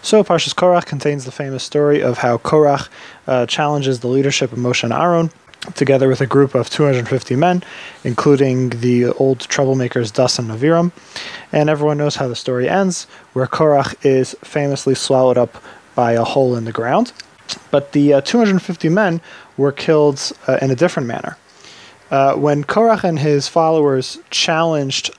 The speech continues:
Aaron as the Kohen Gadol, so Moshe made a test.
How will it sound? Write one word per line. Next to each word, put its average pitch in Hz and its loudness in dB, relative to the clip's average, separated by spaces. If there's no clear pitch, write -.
Aaron 135 0
as 127 -6
the 127 -10
Kohen 135 -4
Gadol, 143 2
so 127 0
Moshe 160 2
made 139 2
a 127 -2
test. - -6